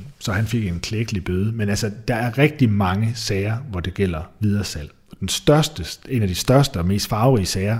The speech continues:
er fra Bagenkop i nitten otteogtres. Det trækker også overskrifter af landets aviser. Og det er fordi, de, de kommer, øh, både Bagenkop Kiel og Faaborg Gelting kommer der i femogtres.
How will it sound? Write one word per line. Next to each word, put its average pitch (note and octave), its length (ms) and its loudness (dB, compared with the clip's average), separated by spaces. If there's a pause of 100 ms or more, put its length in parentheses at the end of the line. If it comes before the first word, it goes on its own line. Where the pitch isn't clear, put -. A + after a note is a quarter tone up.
er D#2+ 160 -2
fra D2+ 440 -8
Bagenkop F#2 460 0
i - 20 -4
nitten F#2 380 -6 (280)
otteogtres. C#3 720 2 (320)
Det B2+ 100 -4
trækker G2+ 280 -2
også G#2 180 -2
overskrifter G2+ 460 -4
af F2 60 -4
landets F2+ 280 -2
aviser. A2 360 -6 (680)
Og A2+ 100 -4
det A#2 60 4
er G#2 40 0
fordi, A2 140 0
de, A2+ 180 0
de B2+ 160 -2
kommer, - 600 0 (100)
øh, G2 140 -12
både A#2 180 4
Bagenkop G2 320 0
Kiel G#2+ 180 0
og D#2+ 60 -6
Faaborg F2 260 -6
Gelting G2 300 -2
kommer F#2 260 -2
der D#2 200 -4
i C#2 120 -10
femogtres. G2+ 680 -6